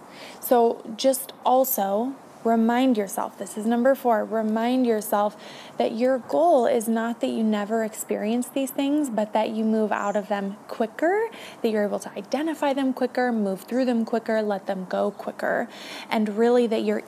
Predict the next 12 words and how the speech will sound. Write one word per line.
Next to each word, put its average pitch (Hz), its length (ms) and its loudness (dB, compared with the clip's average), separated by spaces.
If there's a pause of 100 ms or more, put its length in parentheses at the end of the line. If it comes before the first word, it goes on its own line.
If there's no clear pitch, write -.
easily 226 560 -2
able 208 320 -2
to - 180 -6
move 208 440 2
through 196 520 -2
these 202 220 -4
emotional 196 460 -6
experiences 196 880 -6 (120)
of 196 380 -6 (220)
the 226 100 -6
day. - 460 -4 (600)
So, 220 420 2